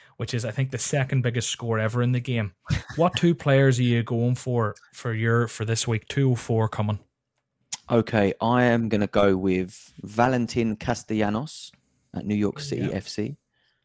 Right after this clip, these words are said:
Speaker 2: and Igor Diviv at C S K A.
Speaker 1: Diviv, he
Speaker 2: hoping
Speaker 1: was
Speaker 2: that
Speaker 1: one of my
Speaker 2: those
Speaker 1: first ever buys, you know, and I sold him a long time ago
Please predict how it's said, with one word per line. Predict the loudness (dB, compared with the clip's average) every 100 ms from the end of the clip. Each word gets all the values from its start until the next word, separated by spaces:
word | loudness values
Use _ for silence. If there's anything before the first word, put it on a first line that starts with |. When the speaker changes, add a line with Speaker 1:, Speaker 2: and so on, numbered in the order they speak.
| _ -6
Speaker 2:
and | -6 -2
Igor | 0 2 2 2
Diviv | 0 -4 -2 -2 -2 -8 -18 -20 _ _ _ _ _
at | -14
C | -10 -6 -6
S | -8
K | -10 -8
A. | -10 -12 _ _ _ _ _ _ _ _ _
Speaker 1:
Diviv, | -8 -4 -2 -2
he | -2
Speaker 2:
hoping |
Speaker 1:
was | -4 -2
Speaker 2:
that |
Speaker 1:
one | -2
of |
my |
Speaker 2:
those | -2 -4
Speaker 1:
first | -8 -6
ever | -8 -8
buys, | -6 -6 -6 -6
you | -8
know, | -8 -10
and | -12
I | -12
sold | -10 -10
him | -8 -8
a |
long | -8 -10 -12
time | -12 -12
ago | -10 -10